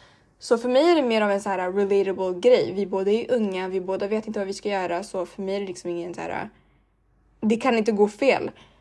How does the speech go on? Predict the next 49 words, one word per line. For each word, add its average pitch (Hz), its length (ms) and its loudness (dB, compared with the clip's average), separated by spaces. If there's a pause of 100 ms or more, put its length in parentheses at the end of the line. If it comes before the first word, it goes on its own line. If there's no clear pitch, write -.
(220)
Men 220 320 4
när 226 220 0
det 247 60 4
gäller 233 160 6
vuxna 262 720 0
eller 220 160 0
vissa 226 260 -4
människor 220 640 -2
så 220 140 -12
kan 233 160 -4
det 226 60 -4
vara 214 100 -4
svårt 233 440 0
att 202 120 -12
dela 190 500 -2 (460)
ens 226 200 -4
planer 247 400 4
med 233 140 6
dem. 185 220 -2
För 220 120 -4
att, - 200 -10
jag 226 100 0
vet 233 200 -4
inte, - 240 -8 (220)
jag 233 120 4
tycker 247 180 2
det 202 160 4
blir 214 120 0
så 208 100 -2
mycket 180 180 -2
press - 380 -4
och 226 100 2
jag 208 120 6
gillar 180 180 4
inte - 160 -2
det. - 180 2 (1500)
Och 254 100 2
en 240 160 4
del 320 220 6
av 214 100 2
det 208 60 -6
här 208 200 -2
är 220 280 0
också 196 220 -2
att 208 220 -10
jag 196 340 -2
känner 214 360 -2
typ 214 220 -4
att 208 300 -6